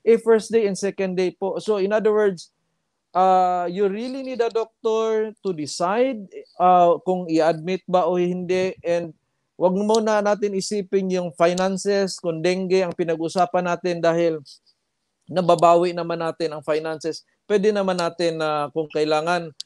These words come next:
sa gobyerno na hospital natin gamutin, pwede naman po yan.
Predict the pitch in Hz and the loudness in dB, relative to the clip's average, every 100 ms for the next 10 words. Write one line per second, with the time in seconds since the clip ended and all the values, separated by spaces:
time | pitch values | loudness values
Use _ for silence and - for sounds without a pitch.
0 | - - 143 143 143 170 165 165 160 151 | -14 -8 -4 -2 2 2 2 -2 -2 0
1 | 156 - 151 160 156 156 143 151 143 156 | -2 -6 -8 0 2 2 0 -4 -4 -4
2 | 160 156 156 151 180 175 170 165 156 165 | -4 -6 -6 -4 -2 -2 -2 -4 -6 -4
3 | 160 160 156 | -2 -2 -4